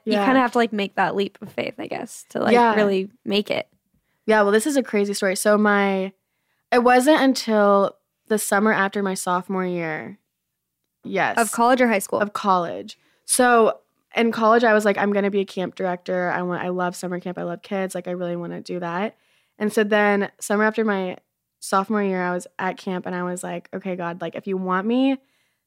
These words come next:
Speaker 2: to keep being a summer camp director, that's totally fine. If you want me to move to L A, I need you to shut this door because, like, I'm, I will never do it." So that summer, like,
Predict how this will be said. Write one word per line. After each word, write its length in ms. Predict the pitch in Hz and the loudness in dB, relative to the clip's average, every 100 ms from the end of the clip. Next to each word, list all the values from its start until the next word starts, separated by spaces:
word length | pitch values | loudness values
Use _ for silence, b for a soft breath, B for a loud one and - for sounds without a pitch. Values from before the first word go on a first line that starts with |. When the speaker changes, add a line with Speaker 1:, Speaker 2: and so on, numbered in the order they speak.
| - | -2
Speaker 2:
to 160 | 220 | -2
keep 400 | 214 - 202 - | -2 -4 -4 -4
being 200 | 226 214 | -2 0
a 40 | 202 | 0
summer 240 | 196 190 | -2 -6
camp 200 | 185 185 | -4 -6
director, 360 | 208 185 196 185 | -4 -6 -6 -6
that's 280 | 180 175 - | -4 -6 -6
totally 340 | - 180 185 | -6 -4 -4
fine. 260 | 190 175 175 | -6 -8 -8
If 120 | 180 | -6
you 60 | 196 | -4
want 120 | 208 | -2
me 80 | 214 | -2
to 60 | |
move 180 | 202 180 | -2 -6
to 100 | - | -8
L 160 | 180 175 | -6 -4
A, 120 | 175 | -4
I 100 | 165 | -6
need 180 | 175 175 | -6 -8
you 60 | |
to 60 | 180 | -10
shut 260 | - 160 - | -10 -12 -12
this 140 | 170 | -12
door 160 | 170 165 | -10 -10
because, 320 | 190 175 - | -10 -12 -12
like, 160 | 87 - _ _ | -14 -16 _ _
I'm, 160 | 185 | -12
I 100 | - | -8
will 140 | 180 180 | -8 -6
never 220 | 175 175 | -6 -6
do 200 | 185 165 | -6 -6
it." 340 | 160 202 269 b b b b b | -2 -2 -4 b b b b b
So 180 | - 233 | 0 2
that 220 | 214 202 | 4 2
summer, 560 | - - 214 214 208 190 | 0 0 2 4 4 2
like, 320 | 190 165 - | 2 -2 -4